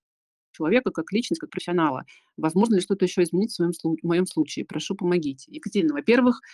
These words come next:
тридцать шесть лет, э, м, вообще не приговор. <clears throat> Абсолютно. Это самый как бы старт, в общем-то, карьеры.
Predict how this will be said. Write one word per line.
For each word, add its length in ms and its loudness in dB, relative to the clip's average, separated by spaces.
тридцать 260 0
шесть 220 -2
лет, 260 2
э, 120 -4
м, 280 -4
вообще 300 2
не 80 6
приговор. 460 2
<clears throat> 480 2
Абсолютно. 540 0
Это 260 0
самый 280 2
как 120 0
бы 80 0
старт, 360 2
в 40 -4
общем-то, 320 -8
карьеры. 520 0